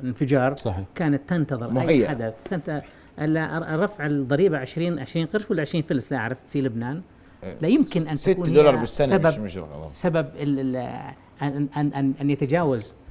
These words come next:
Speaker 1: الشارع اللبناني التقسيمات الطائفية ويتوحد في هوية وطنية جامعة واحدة ضد الفساد وضد الاستبداد كما يجري في لبنان الآن. هذا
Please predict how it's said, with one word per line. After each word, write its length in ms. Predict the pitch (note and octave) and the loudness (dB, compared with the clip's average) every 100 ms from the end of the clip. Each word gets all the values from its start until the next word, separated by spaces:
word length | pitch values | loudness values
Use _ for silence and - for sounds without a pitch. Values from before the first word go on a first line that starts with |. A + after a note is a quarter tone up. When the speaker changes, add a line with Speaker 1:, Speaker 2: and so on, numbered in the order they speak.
| - - - | -20 -20 -14
Speaker 1:
الشارع 360 | D3 - D#3 C#3 | -10 -4 -2 0
اللبناني 440 | C3 B2 C3+ A#2 | -2 0 -2 -4
التقسيمات 460 | A2 C#3+ - D3 C#3 | -8 -8 -2 -2 -2
الطائفية 460 | - C#3 B2 B2 | -4 -6 -6 -6
ويتوحد 480 | A2+ A2+ D3 C#3+ C3+ | -4 -4 -4 -4 -6
في 200 | - C3 | -6 -2
هوية 220 | D3 C#3 - | 0 0 -2
وطنية 480 | A#2+ B2 C#3+ C#3 A#2+ | -4 -2 0 0 0
جامعة 520 | B2 A2+ C3 C#3+ B2 C3 | -4 -2 0 0 -4 -4
واحدة 480 | B2+ C#3+ D3 D3 D#3 | -2 -2 -4 -6 -6
ضد 380 | A#2+ C#3 A2 | -4 -4 -2
الفساد 460 | A#2+ B2+ - C#3+ C#3+ - - - | -6 -4 -2 -2 -4 -8 -16 -6
وضد 280 | B2+ B2+ A2+ | -2 -2 -2
الاستبداد 520 | C#3 - A#2+ C3 C3 - - | -6 -6 -4 -4 -4 -6 -6
كما 240 | C3 A#2+ | -4 -2
يجري 340 | B2+ A#2+ B2 | -2 -2 -2
في 120 | A2+ A2+ | -4 -6
لبنان 280 | A2+ A#2+ | -4 -6
الآن. 180 | A#2 G#2+ | -6 -6
هذا 480 | A2 D#3 B2 C3 C#3 | -4 -2 -2 -2 -4